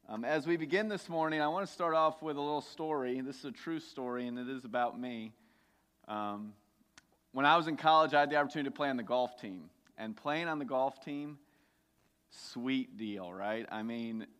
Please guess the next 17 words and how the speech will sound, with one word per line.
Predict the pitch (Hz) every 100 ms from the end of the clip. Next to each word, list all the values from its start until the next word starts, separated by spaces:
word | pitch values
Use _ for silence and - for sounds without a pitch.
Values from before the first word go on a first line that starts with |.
| _
every | 123 131 143
day | 147 151
after | 147 143
class, | 120 - 156 151 143 139
you | 123
go | 127
out | 135 139
with | 120
your | 120
buddies, | 110 135 139 143 135 123
you | 110
play | - 131 123
golf, | 101 123 131 127
nine | 120 117 131
holes, | 120 127 135 127
sometimes | 127 120 123 120 120
eighteen. | 127 127 - 127 127 127 131